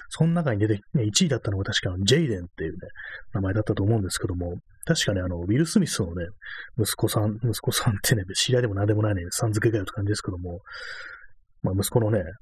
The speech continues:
確か役者とかなんかラッパーとかやってたと思うんですけども、確かにジェイデン・スミスっていう名前でしたね。確かに昔なんかそういう名前の人はいなかったような気がしますね。まあ、日本にもね、やっぱそういうような、今の、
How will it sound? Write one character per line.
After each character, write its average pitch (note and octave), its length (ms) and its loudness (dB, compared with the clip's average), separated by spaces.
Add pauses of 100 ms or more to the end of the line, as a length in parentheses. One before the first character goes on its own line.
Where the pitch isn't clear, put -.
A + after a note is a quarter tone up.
(140)
確 B2+ 200 2
か G#2 60 4
役 A2 180 2
者 C#3+ 140 4
と C3+ 120 2
か G#2 60 0
な G2+ 80 0
ん G#2 60 0
か F#2+ 60 0
ラ F#2+ 80 0
ッ - 40 -2
パ A#2 120 2
ー - 20 4
と A2+ 80 0
か G2 80 0
や F#2 60 -4
っ - 20 -6
て - 60 -8
た G#2 80 2
と - 80 -2
思 G2+ 120 2
う F#2+ 40 0
ん - 20 -2
で F#2 60 -8
す - 60 -10
け - 80 -8
ど F2 80 -8
も、 F2 260 -6 (260)
確 D3+ 140 0
か G2 80 0
に G2+ 80 2
ジ A#2 100 6
ェ - 20 4
イ A2+ 40 2
デ A#2 80 0
ン・ A2+ 60 0
ス - 140 0
ミ F#2+ 80 0
ス - 180 -4
っ - 20 -20
て - 100 -6
い D#2 40 -6
う D#2 80 -10 (400)
名 F#2+ 100 0
前 F#2 140 -2
で F#2 80 -2
し - 80 -2
た F#2 100 -6
ね。 F#2 100 -8 (960)
確 - 160 -2
か G#2 60 -2
に G2 60 0
昔 D#3+ 400 2
な D3 80 0
ん C#3+ 40 0
か G#2+ 100 -4
そ B2 100 2
う A2+ 40 2
い - 40 2
う - 20 0
名 A2+ 80 2
前 A2+ 140 2
の G#2+ 60 0
人 - 140 -2
は F#2+ 80 -2
い - 20 0
な G#2 80 2
か F#2+ 80 -2
っ - 60 -6
た - 100 -8
よ E2+ 80 -6
う - 20 -10
な E2+ 100 -10 (500)
気 - 120 -4
が F2+ 60 0
し - 100 -2
ま F#2+ 60 -4
す - 140 -6
ね。 F2+ 60 -6 (360)
ま G#2 100 -4
あ、 - 20 0
日 C3 140 2
本 F3+ 180 2
に D3 80 2
も A2+ 140 0
ね、 B2+ 60 4
や G#2+ 80 0
っ - 20 -4
ぱ G#2+ 140 0
そ A2+ 180 2
う A2 60 4
い A2+ 40 2
う - 20 2
よ A2+ 100 2
う - 20 0
な、 F#2+ 140 -2
今 A#2 160 4
の、 E2 60 -6